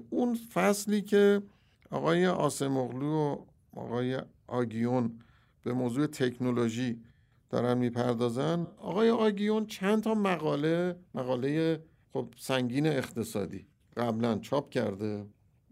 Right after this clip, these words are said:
میاد نشون می‌ده که تو این مقاله هم فقط داره از آماراش استفاده می‌کنه. میاد نشون می‌ده که یک رابطه مستقیم مثبتی وجود داره بین نوآوری و نابرابری.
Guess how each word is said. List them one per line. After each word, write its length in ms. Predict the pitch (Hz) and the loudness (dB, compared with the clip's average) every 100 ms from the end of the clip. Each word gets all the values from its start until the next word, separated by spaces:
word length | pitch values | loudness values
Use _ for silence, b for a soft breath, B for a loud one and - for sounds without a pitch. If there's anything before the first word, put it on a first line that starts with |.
| - | -10
میاد 460 | 165 214 247 240 240 | -2 4 6 6 4
نشون 400 | 202 196 202 220 | 6 6 6 4
می‌ده 300 | 220 208 202 | 6 4 4
که 120 | 202 | 2
تو 160 | 185 202 | 2 4
این 160 | 208 214 | 4 6
مقاله 420 | 202 190 196 196 | 4 6 6 8
هم 100 | 202 | 6
فقط 300 | 190 160 170 | 4 2 4
داره 200 | 170 170 | 4 4
از 180 | 175 - | 4 2
آماراش 480 | 135 127 123 127 | 2 4 4 2
استفاده 480 | 101 - 98 95 95 | -2 -6 -4 -2 -2
می‌کنه. 380 | 95 90 87 87 - _ _ _ _ _ _ _ _ _ _ - | -4 -6 -10 -10 -16 _ _ _ _ _ _ _ _ _ _ -2
میاد 260 | 170 240 | 4 6
نشون 380 | 233 220 214 208 | 6 4 4 0
می‌ده 320 | 214 208 208 | 2 0 0
که 500 | 208 208 208 208 202 170 | 0 0 2 2 0 0
یک 440 | 180 196 190 - _ _ - | 0 0 -2 -14 _ _ -10
رابطه 960 | 107 135 139 131 139 - 170 147 101 92 _ _ _ - | 0 4 4 2 -2 0 -2 0 -4 -8 _ _ _ -6
مستقیم 720 | 135 131 135 127 127 156 127 | -6 -4 -2 -2 0 -2 0
مثبتی 960 | 110 117 117 143 180 185 143 127 123 120 b b | 0 0 -2 0 0 0 -4 -4 -8 -12 b b
وجود 380 | 135 135 190 185 | -6 -2 -2 2
داره 260 | 202 202 | 2 4
بین 440 | 190 175 185 202 196 190 190 185 180 - - | 2 4 4 4 2 2 0 -2 -6 -16 -8
نوآوری 800 | 123 139 151 139 151 139 147 170 | 0 2 4 6 6 8 4 6
و 120 | 180 | 4
نابرابری. 640 | 156 131 110 92 85 82 | 4 4 2 0 -2 -4